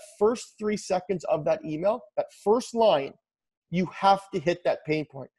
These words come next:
One of the reasons why is because you don't wanna be talking about your prospect or about yourself, sorry. But the second thing is, on a mobile phone,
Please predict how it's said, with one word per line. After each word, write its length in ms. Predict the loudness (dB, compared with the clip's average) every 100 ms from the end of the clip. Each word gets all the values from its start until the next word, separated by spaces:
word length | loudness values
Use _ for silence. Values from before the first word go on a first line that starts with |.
| _ _ 2
One 200 | 4 6
of 60 |
the 80 | 4
reasons 300 | 4 2 2
why 200 | 4 6
is 160 | 4 2
because 260 | -4 -2
you 60 | 0
don't 120 | 2
wanna 120 | 2
be 80 | 0
talking 300 | 2 2 0
about 100 | -4
your 100 | -4
prospect 560 | 0 4 4 0 -8 -8 _ _ _ _
or 60 | 2
about 180 | 4
yourself, 360 | 2 4 4 4
sorry. 300 | -2 -2 -2 -8 _ -6
But 80 |
the 80 | -6
second 320 | 0 0 0
thing 160 | -4 -4
is, 140 | -4
on 160 | -4 -2
a 60 | 0
mobile 600 | 4 4 4 4 4 2
phone, 380 | -4 -2 -4 -8